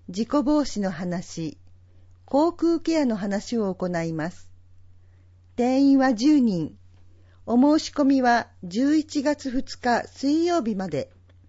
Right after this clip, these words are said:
五、歯科健診。十一月十五日火曜日。時間は予約時に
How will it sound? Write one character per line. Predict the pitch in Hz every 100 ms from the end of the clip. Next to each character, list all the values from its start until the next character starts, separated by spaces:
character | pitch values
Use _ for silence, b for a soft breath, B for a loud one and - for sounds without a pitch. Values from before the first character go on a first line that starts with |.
| _ _ - - _ _ - -
五、 | 170 202 214 - - - - - -
歯 | - 262
科 | 302
健 | 302 320 285
診。 | - - 175 147 - _ _ _ _ - _ _ _ _
十 | 185 220 302
一 | 330 320 302
月 | 294 285 294
十 | 220 320 302
五 | 247
日 | 208 - - 151 - _ _
火 | - 247
曜 | 285 294
日。 | - 160 - _ - - _ _ - -
時 | 196
間 | 233 262 247
は | 233 226
予 | - 226
約 | 294 320 339
時 | 285 226
に | 180 -